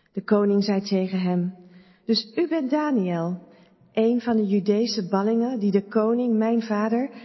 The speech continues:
uit Juda heeft gevoerd. Ik heb gehoord dat de geest van de goden in u woont en dat u over veel verstand, inzicht en wijsheid beschikt.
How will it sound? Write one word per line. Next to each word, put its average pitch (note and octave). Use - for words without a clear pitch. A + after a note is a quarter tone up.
uit A#3
Juda A#3+
heeft F3+
gevoerd. E3+
Ik -
heb G3
gehoord A3+
dat F#3
de G3
geest B3
van F#3+
de F3
goden C4
in F#3
u F3+
woont E3+
en G#3
dat G#3
u G#3+
over G#3
veel C#4+
verstand, C#4
inzicht C4
en B3
wijsheid G#3+
beschikt. -